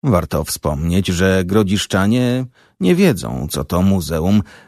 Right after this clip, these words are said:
za to świetnie wskazują drogę do gimelarni. Ach, tak, no przecież, gimelarnia to słowo wam obce, ale spokojnie. Krążąc po Grodzisku, poznacie ich wiele,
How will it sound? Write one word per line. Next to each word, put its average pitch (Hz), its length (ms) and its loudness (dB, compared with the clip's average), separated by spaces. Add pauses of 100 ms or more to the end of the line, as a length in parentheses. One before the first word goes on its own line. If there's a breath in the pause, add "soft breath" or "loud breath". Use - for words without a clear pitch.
(280 loud breath)
za 175 200 0
to 226 120 2
świetnie 202 420 0
wskazują 113 520 2
drogę 73 380 -6
do 80 260 -2
gimelarni. 110 760 2 (480)
Ach, - 480 0
tak, 98 500 0 (460 loud breath)
no 98 180 2
przecież, - 840 -4 (180)
gimelarnia 117 720 4
to 120 140 -2
słowo 117 380 0
wam 135 260 -2
obce, 101 580 -2 (100)
ale 165 520 -2
spokojnie. 69 800 -6 (420 loud breath)
Krążąc 98 480 4
po 98 160 2
Grodzisku, 117 560 0
poznacie 208 440 0
ich 92 160 0
wiele, 65 420 -8